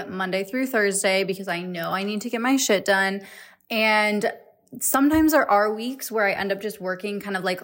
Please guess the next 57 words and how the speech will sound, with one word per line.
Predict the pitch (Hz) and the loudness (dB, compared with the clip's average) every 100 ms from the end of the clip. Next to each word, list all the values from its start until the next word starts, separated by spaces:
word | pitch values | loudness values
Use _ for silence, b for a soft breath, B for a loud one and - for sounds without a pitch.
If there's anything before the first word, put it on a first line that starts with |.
| - | -6
longer | 202 185 180 180 185 | -4 -2 -2 -4 -6
days | 180 170 165 185 226 247 | -6 -8 -4 0 0 2
Monday | 254 262 285 285 | 2 2 2 0
through | 277 269 | -2 -2
Thursday | 262 254 262 262 269 269 | 0 2 2 2 2 2
so | - 196 | 2 2
that | 175 175 | 2 0
I | 175 | 0
do | 185 180 180 180 | -2 -4 -4 -2
get | 202 214 | 0 2
everything | 214 233 240 247 247 | 2 0 -2 -2 -2
done | 247 247 | 0 0
in | 247 247 | 0 -2
time. | - 247 247 254 | 0 0 2 0
And | 196 196 | 0 -2
there | 185 | -2
are | |
weeks | 180 180 180 | -2 -6 -8
where | 202 180 180 | -2 0 2
I | 180 180 | 2 0
will | 170 180 180 | -2 -4 -4
push | 180 - 180 233 | -6 -12 -10 -8
myself | 226 247 262 262 | -8 -2 -2 0
Monday | 240 233 240 | -2 -2 -4
through | 240 | -6
Thursday | 226 214 208 202 | -4 -4 -2 -4
more. | 190 170 165 240 311 B B B | -4 -6 -2 -2 -4 B B B
And | - | -4
that's | 208 185 | -2 -2
something | 196 202 | -4 -4
I'm | 208 | -2
gonna | 208 | -4
talk | 202 180 - | -2 -2 0
about | 190 185 - | 2 2 0
in | 185 185 180 185 180 B B _ | -8 -6 -6 -8 -12 B B _
part | - 196 - | -4 -4 -4
three | 190 175 175 185 | -10 -6 -4 -4
of | 190 180 | -4 -4
this | 202 - | -4 -2
series, | 208 202 208 196 | 0 2 0 0
which | 185 | -6
is | 180 | -8
gonna | 196 180 | -6 -6
be | 180 | -4
about | 175 156 | -2 -2
C | - 180 185 | -4 -6 -4
E | 175 | -4
O | |
work | 175 170 170 - | -4 -4 -6 -2
ethic | 214 226 240 240 233 | -2 0 -2 -2 -4
and | 180 | -6
just | 175 - | -6 -8
kind | 190 | -8
of | 175 - | -8 -6
the | 190 | -2
mindset | 170 170 175 196 - | -2 -2 -2 -2 -2
around | 180 175 175 170 | -2 0 -2 -4